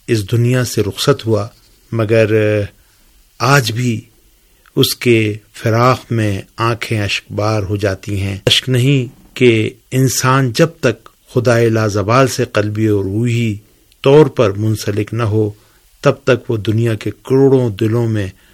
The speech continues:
حق و حقیقت و انصاف کا چراغ روشن کر کے انہیں اپنا گرویدہ نہیں بنا سکتا۔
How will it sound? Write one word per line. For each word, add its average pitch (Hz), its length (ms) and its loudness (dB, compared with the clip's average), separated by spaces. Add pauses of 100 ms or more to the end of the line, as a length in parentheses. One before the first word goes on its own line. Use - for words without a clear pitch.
(400)
حق - 260 -2
و 110 160 4
حقیقت 113 540 -6
و 117 40 -4
انصاف 104 580 -4
کا 101 100 -6
چراغ 101 400 -4 (600)
روشن 107 460 -2
کر 123 200 2
کے 113 160 -6
انہیں 104 260 -2
اپنا 104 260 -6 (120)
گرویدہ 98 480 -4 (540)
نہیں 117 220 0
بنا 98 280 -6
سکتا۔ - 400 -14